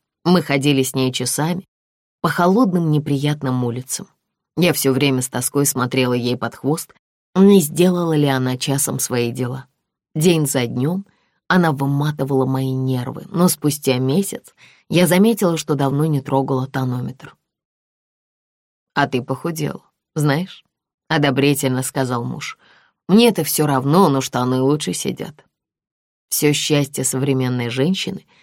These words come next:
заключается в похудении. Дни и недели ходили мы в любую погоду, девочка не проявляла особой привязанности,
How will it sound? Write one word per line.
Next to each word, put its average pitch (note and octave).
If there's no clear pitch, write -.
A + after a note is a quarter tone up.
заключается D3+
в -
похудении. C3
Дни E3
и D3
недели C#3
ходили D3
мы C3+
в B2+
любую C3
погоду, B2+
девочка F3+
не D#3+
проявляла C#3+
особой C3+
привязанности, D3